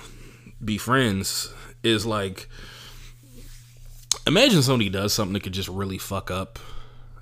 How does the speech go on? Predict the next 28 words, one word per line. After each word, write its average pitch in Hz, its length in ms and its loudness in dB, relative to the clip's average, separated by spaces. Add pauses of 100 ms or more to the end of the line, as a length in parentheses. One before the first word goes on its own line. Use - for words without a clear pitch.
(200)
your 92 160 -2
livelihood, 98 800 -2 (580)
and 104 100 4
then 101 100 4
it's 95 180 0
like, 87 320 -4 (2750)
and 120 100 6
then 104 140 6
being 95 200 0
cool 90 220 -4
with 87 120 -8
that. 87 280 -10 (1700)
I 131 120 12
especially 156 420 6
don't 110 200 6
get 101 120 2
it, 98 100 -2
'cause 107 140 -2
it's 107 140 0
like, 107 280 0 (380)
there's 302 140 10
motherfuckers 120 480 6
that 107 60 4
work 104 260 4
in 85 80 -4
offices 98 720 0 (480)
that 95 340 -2
will 92 280 -4